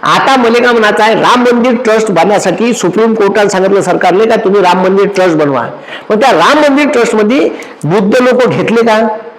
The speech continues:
किंवा सर्व धर्माचे, मग एक जैनचा, एक ख्रिश्चनचा, एक मुस्लिमाचा, एक बौद्धाचा, मग बाकीचे हिंदू असे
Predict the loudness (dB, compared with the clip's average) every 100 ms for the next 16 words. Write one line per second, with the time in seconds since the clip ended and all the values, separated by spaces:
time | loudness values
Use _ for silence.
0 | -20 -20 -20 -8 -2 0 2 2 0 -2
1 | -4 -4 0 2 2 2 0 0 0 0
2 | 0 2 0 0 0 0 2 2 2 0
3 | -6 -4 -2 0 0 -2 0 0 2 2
4 | 2 -2 -4 -2 0 0 0 0 0 0
5 | 0 0 -2 -4 -2 0 2 0 2 2
6 | 2 2 2 0 2 0 0 0 0 0
7 | 2 2 2